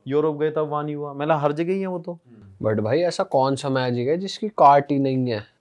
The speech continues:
Speaker 1: वही समझ नहीं आया मुझे। और मैंने उसको बोला, अभी बताता हूँ आपको, मैंने उससे बोला, "है क्या?" कह रही, "सागर, वो आपका कोई ठीक नहीं कर सकता है कहीं भी, इस धरती पे कोई ऐसा नहीं है, लेकिन एक होप मेरी गुरुजी से ज़रूर है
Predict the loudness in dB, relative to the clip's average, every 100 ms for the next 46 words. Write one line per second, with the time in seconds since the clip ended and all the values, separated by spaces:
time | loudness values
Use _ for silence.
0 | -12 2 4 4 2 0 2 2 2 4
1 | 4 4 6 6 6 6 6 4 6 6
2 | 8 8 6 2 -8 _ _ _ 2 2
3 | 4 4 4 4 2 0 -2 0 -2 -2
4 | -2 -2 -4 -2 0 2 0 -2 -2 -6
5 | -12 _ _ _ _ -2 0 2 4 4
6 | 4 4 6 6 4 -2 0 0 -2 -4
7 | -2 -2 -2 -4 -2 0 0 -2 -2 -2
8 | -2 -4 -8 -10 -16 _ -10 -4 -2 -2
9 | -4 -2 0 0 0 -2 -6 -8 -10 _
10 | _ _ 0 2 2 2 -2 4 6 6
11 | 4 0 0 -2 0 0 0 -2 -4 -4
12 | -4 -6 -8 -10 -14